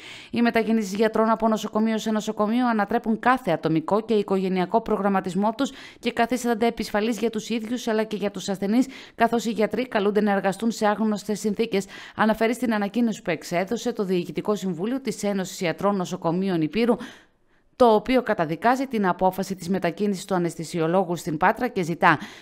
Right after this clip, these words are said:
την άμεση ανάκλησή της και την κατά προτεραιότητα πρόσληψη νοσηλευτικού προσωπικού, ώστε το πρόβλημα να επιληθεί, την άμεση πρόσληψη του αναγκαίου μόνιμου ιατρικού και νοσηλευτικού προσωπικού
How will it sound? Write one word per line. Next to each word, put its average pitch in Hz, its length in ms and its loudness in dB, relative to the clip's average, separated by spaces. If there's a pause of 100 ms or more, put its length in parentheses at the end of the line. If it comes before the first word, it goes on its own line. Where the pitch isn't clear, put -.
την 156 220 4
άμεση 214 320 2
ανάκλησή 214 500 -2
της 285 220 -4
και 220 120 -2
την 202 160 -2
κατά 185 220 0
προτεραιότητα 185 560 0
πρόσληψη 190 440 -2
νοσηλευτικού 170 540 -2
προσωπικού, 202 560 0
ώστε 196 280 2
το 185 160 0
πρόβλημα 185 480 2
να 165 160 2
επιληθεί, 151 500 0 (300)
την 226 220 2
άμεση 247 320 2
πρόσληψη 202 460 -2
του 190 100 -2
αναγκαίου 180 340 2
μόνιμου 202 420 4
ιατρικού 156 400 0
και 202 100 -6
νοσηλευτικού 165 500 -4
προσωπικού 185 560 -2